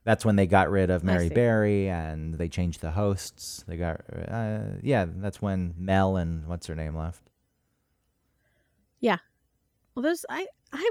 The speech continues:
Speaker 2: really don't like that guy,
Speaker 1: He's
Speaker 2: the
Speaker 1: gone now,
Speaker 2: bald
Speaker 1: I think.
Speaker 2: guy. I'm glad. I don't, there's something about
Speaker 1: I think this
Speaker 2: I
Speaker 1: season
Speaker 2: can't
Speaker 1: he's gone, but, uh, I
Speaker 2: I liked him in Bridesmaids.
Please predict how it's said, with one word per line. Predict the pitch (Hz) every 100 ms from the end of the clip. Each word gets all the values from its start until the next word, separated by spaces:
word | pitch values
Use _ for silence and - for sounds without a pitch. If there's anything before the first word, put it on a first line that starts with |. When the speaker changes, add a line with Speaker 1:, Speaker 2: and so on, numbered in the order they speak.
| 302
Speaker 2:
really | 269 294 220
don't | 220 208
like | 202 196 -
that | 190 185 - _ _ _ _ _ _ _
guy, | 196 180 180
Speaker 1:
He's | 185
Speaker 2:
the | 190
Speaker 1:
gone | 180 175
now, |
Speaker 2:
bald | 180
Speaker 1:
I | -
think. | 214
Speaker 2:
guy. | 208 220 233 _ _ _ _ _ _ _ _ _ _ _ _
I'm | 302 330
glad. | 180 185 190 180 185
I | 214
don't, | - -
there's | 285 -
something | - 330 208
about | 180
Speaker 1:
I | 160
think | 294 156
this | 82
Speaker 2:
I |
Speaker 1:
season | 90 80 85
Speaker 2:
can't | 82
Speaker 1:
he's | 82 -
gone, | 87 76 82
but, | 101 104 - _ _ _ _ _ -
uh, | - - - -
I | 120 113 - _ _ _ _ _ _
Speaker 2:
I | 285
liked | 320 339 -
him | 415
in | 349
Bridesmaids. | 214 208 240 185 170 202